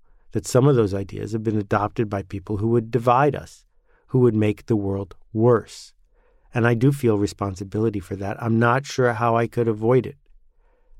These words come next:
Then I think about that time machine, the one I hardly use. What would happen if I had gone back in time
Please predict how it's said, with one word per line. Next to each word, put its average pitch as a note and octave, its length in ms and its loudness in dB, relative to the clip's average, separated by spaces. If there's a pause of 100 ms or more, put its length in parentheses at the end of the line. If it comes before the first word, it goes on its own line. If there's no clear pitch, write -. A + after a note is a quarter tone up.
(140)
Then C3 180 4
I D3 100 4
think A2+ 200 -2
about G2+ 260 -4
that G#2 220 -6
time C3+ 260 2
machine, F#2 380 -4 (100)
the A2 80 -4
one A2 140 0
I G#2 100 -2
hardly G#2 380 -4
use. A2 400 0 (400)
What C3 160 2
would C#3 100 2
happen C#3+ 460 0
if A2+ 120 -14
I A2 100 0
had G2+ 120 -4
gone G2+ 220 -2
back F#2+ 280 -8
in G2 120 -10
time F#2 340 -10